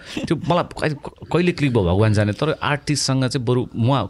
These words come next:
Speaker 2: खिच्न रेडी छु क्या, अरू कसैलाई लाउन, तर सेल्फी चाहिँ अलिक इन्फर्मल, अब त्यो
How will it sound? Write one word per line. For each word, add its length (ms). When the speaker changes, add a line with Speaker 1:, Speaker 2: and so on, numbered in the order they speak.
Speaker 2:
खिच्न 180
रेडी 240
छु 120
क्या, 140
अरू 100
कसैलाई 320
लाउन, 260
तर 140
सेल्फी 480
चाहिँ 220
अलिक 80
इन्फर्मल, 500
अब 160
त्यो 140